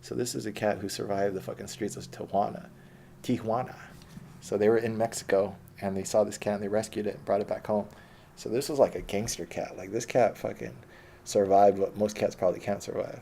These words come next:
I don't know. I don't know if it's that bad. But this cat had seen some shit. So you'd be petting it, and it would have a flashback, and it would just turn on you. So, like, uh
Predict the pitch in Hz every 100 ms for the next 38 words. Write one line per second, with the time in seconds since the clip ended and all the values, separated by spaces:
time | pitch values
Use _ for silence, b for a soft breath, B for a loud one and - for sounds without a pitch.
0 | - 107 95 101 117 104 101 90 95 -
1 | - - - 135 - 135 110 - 107 107
2 | 98 110 95 - - - - - - -
3 | - - - - 95 107 110 101 110 92
4 | 90 - 95 98 98 95 90 95 95 -
5 | - - - 92 98 - - 101 98 90
6 | 92 - B B B B B B B B
7 | - - 98 98 - 110 117